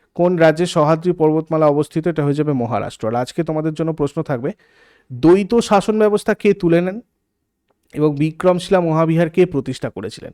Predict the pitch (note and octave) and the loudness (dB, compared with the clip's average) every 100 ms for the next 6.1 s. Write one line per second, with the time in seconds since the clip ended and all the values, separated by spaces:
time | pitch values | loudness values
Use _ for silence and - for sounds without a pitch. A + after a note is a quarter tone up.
0 | _ _ - - - _ C3 E3 D#3+ F3 | _ _ -20 -20 -20 _ 0 0 0 -2
1 | - F3 E3+ F3+ F3 D#3 E3 E3+ E3+ E3+ | 2 2 2 -2 -2 0 0 0 0 -2
2 | G#3+ - C#3 - D#3 C#3 D3+ D3+ E3+ E3+ | -6 -8 -6 0 2 4 2 -2 -2 0
3 | E3 D#3+ D#3 D3 D3 D#3 D3+ - D#3 D#3+ | 0 0 -2 -2 -2 0 0 -2 -2 0
4 | F#3+ D3 C3+ C3 C3 C3 C#3 D3+ D3+ - | 0 2 2 2 2 2 2 0 0 -4
5 | - B2+ D3 C3+ C3 C3 B2+ D3 D3+ F3 | -8 -8 -8 -6 -4 -4 -6 -6 -4 -6